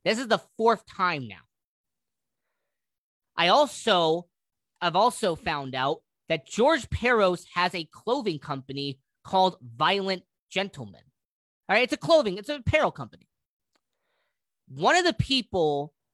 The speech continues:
that wears and supports that company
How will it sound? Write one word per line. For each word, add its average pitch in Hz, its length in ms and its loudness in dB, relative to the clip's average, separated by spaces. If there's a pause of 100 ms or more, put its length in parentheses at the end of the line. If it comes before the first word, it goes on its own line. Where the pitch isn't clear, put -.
(260)
that 185 340 0
wears 233 840 -2 (160)
and 202 200 0
supports - 880 -6 (200)
that 151 180 0
company 151 580 -8